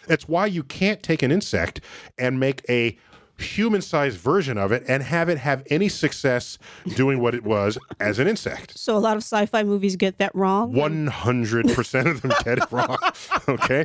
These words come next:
Speaker 2: <laughs> I was,
Speaker 1: Giant ants,
Speaker 2: I was trying to
Speaker 1: giant
Speaker 2: be kind.
Speaker 1: spiders. There's a reason why there are no giant spiders. You know,
Speaker 2: Thank
Speaker 1: they'd have to have
Speaker 2: goodness.
Speaker 1: really thick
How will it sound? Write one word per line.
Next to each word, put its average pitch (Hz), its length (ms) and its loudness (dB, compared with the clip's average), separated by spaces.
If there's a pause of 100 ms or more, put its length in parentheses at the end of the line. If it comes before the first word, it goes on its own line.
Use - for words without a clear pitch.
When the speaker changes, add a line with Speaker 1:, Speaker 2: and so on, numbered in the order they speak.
(100)
Speaker 2:
<laughs> - 100 -8
I 220 60 -4
was, 254 80 -2
Speaker 1:
Giant 123 400 0
ants, 190 340 0
Speaker 2:
I 349 40 0
was 294 80 -2
trying - 200 2
to 247 60 -2
Speaker 1:
giant - 60 -10
Speaker 2:
be 277 60 -8
kind. 240 120 0
Speaker 1:
spiders. 180 560 2 (420)
There's 147 160 2
a 147 80 2
reason 190 380 2
why 123 260 2
there 127 100 -2
are 127 60 0
no 120 240 2
giant 98 420 0
spiders. - 520 0 (320)
You 208 80 4
know, - 0 -
Speaker 2:
Thank 202 220 0
Speaker 1:
they'd 127 120 4
have 151 140 2
to 160 80 2
have 139 80 2
Speaker 2:
goodness. 120 120 -4
Speaker 1:
really 160 200 2
thick - 480 0